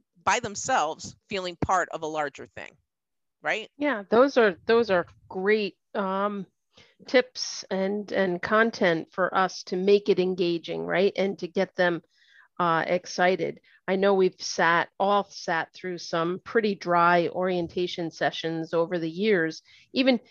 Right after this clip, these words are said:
Speaker 2: in person or remote, but, um, everything you mentioned about keeping it interesting, bringing in different voices and expertise, and drawing the, the new employee into what the company does and who they are.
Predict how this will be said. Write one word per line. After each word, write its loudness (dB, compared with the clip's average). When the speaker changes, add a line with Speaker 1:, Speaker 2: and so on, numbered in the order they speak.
Speaker 2:
in 8
person 4
or 6
remote, 2
but, 2
um, -6
everything 0
you 2
mentioned 0
about -2
keeping -4
it 0
interesting, 0
bringing -2
in -2
different -6
voices 0
and 4
expertise, -4
and 4
drawing 4
the, 2
the 2
new 2
employee 0
into 0
what 2
the -2
company -2
does 0
and 0
who -2
they 4
are. 2